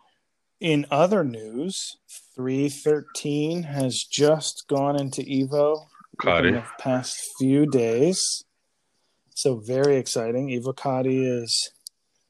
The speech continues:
Speaker 1: um, getting started. There hasn't been much leak news except that they did say there's more data files of the four hundred I, and they did mention the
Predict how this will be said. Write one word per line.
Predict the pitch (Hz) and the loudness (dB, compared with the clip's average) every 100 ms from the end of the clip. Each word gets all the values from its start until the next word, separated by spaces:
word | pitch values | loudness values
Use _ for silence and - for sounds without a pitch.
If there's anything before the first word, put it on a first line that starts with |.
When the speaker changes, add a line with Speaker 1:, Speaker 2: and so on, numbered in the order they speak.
| _ _ _ _ _ _ 135 | _ _ _ _ _ _ -12
Speaker 1:
um, | 123 120 120 117 120 _ _ _ _ _ _ _ 139 | -10 -8 -8 -10 -12 _ _ _ _ _ _ _ -2
getting | 139 135 127 | 4 4 4
started. | - 131 127 156 | 4 4 6 4
There | 151 135 | 4 0
hasn't | - 170 202 196 | 0 -4 -4 -2
been | 202 175 151 | -2 -2 -4
much | 156 151 - - _ | -4 -6 -12 -16 _
leak | 139 135 139 135 | -8 -2 -2 -2
news | 131 131 127 120 | -2 0 0 -2
except | 120 - 120 - | -6 -4 -4 -6
that | 113 | -6
they | 117 | -6
did | 107 123 | -2 -4
say | 113 - 117 117 | -4 -2 0 0
there's | 117 113 110 | 0 -2 -4
more | 117 113 113 117 117 117 - _ _ _ _ _ _ | -6 -4 -2 -4 -6 -8 -14 _ _ _ _ _ _
data | 131 120 113 | 0 2 -2
files | - 117 113 113 113 | 2 4 4 2 -2
of | 110 110 | -6 -10
the | |
four | 120 131 113 | -4 -2 -2
hundred | 113 110 107 | -4 -8 -4
I, | 123 151 147 143 147 - _ _ _ - | 2 4 4 2 -2 -8 _ _ _ -6
and | 127 117 117 | -4 -4 -4
they | 110 | -4
did | 120 113 | -4 -4
mention | 113 113 - 113 110 | -4 -6 -6 -6 -6
the | 107 110 113 | -4 -4 -6